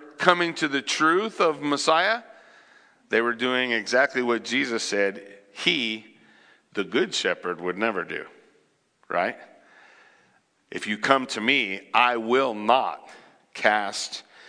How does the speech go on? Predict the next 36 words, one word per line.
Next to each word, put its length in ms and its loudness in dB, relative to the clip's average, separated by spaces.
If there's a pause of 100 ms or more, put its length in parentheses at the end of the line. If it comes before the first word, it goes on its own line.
(440)
you 540 -2 (520)
out." 380 -4 (440)
So 140 0
we 140 2
begin 560 2 (500)
this 240 4
text 360 8
before 420 6
us 220 4
this 180 -4
morning 320 4
with 180 4
an 100 4
illustration. 720 4
Look 160 4
at 360 -2
John 320 4
ten, 380 4
verse 260 4
one. 380 4 (540)
"Truly, 440 4
truly, 340 4
I 100 8
say 240 4
to 100 2
you, 400 2 (320)
he 320 4
who 240 2
does 380 4
not 360 6
enter 360 6
the 100 0
sheepfold 720 2
by 160 8
the 120 0
door, 640 6